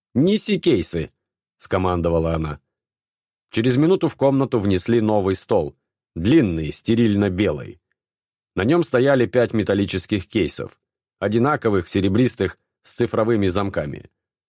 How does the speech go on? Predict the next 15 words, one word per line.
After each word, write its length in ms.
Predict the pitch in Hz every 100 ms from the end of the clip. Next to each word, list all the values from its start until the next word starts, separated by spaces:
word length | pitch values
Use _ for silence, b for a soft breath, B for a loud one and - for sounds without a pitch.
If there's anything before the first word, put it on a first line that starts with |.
| _
пронумерованные 720 | 92 110 131 175 175 135 127 123
от 240 | 101 95
одного 360 | 95 101 127 131
до 160 | 101
пяти. 440 | 95 92 - 67 - _ _ _ _ _ _
Рядом 360 | 85 139 185 143
положили 460 | 123 117 117 131
стопки 420 | 117 143 - - 120
фишек 400 | 175 160 92 92
особого 460 | - 104 98 95
номинала 480 | 92 98 113 156 151
и 220 | - 113
странного 640 | - - 113 127 127 123 92
вида 280 | 98 87
прибор, 540 | 85 117 110 80 64